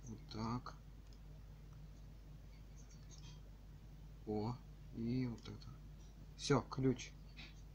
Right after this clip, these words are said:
Да, это ключ. Так, всё. Дальше. Ты,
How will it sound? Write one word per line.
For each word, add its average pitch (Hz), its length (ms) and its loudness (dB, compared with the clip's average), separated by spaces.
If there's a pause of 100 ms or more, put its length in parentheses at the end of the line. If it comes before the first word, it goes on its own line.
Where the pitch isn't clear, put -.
(2250)
Да, 123 100 10
это 143 180 8
ключ. 147 400 4 (3250)
Так, 107 300 -2 (360)
всё. 120 400 2 (840)
Дальше. 117 380 2 (580)
Ты, 123 340 4